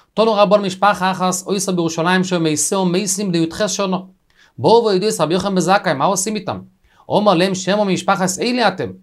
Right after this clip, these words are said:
דכסיבי וכל מרביס ביסחו", כל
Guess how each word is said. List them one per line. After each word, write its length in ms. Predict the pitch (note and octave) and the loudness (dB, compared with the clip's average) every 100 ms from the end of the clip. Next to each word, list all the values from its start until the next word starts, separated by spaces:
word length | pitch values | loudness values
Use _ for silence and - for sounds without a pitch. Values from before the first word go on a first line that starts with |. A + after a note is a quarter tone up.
| _ E3+ | _ -4
דכסיבי 600 | D3+ - G#3 A3+ F#3+ E3 | -4 -4 -4 0 0 0
וכל 380 | - F3+ G3 E3 | 2 2 2 0
מרביס 600 | D3+ F#3 G#3+ G#3 F#3 E3+ | 0 2 2 0 0 0
ביסחו", 460 | D#3+ - - F3 | -2 -4 -4 -4
כל 220 | - F3+ | -2 -2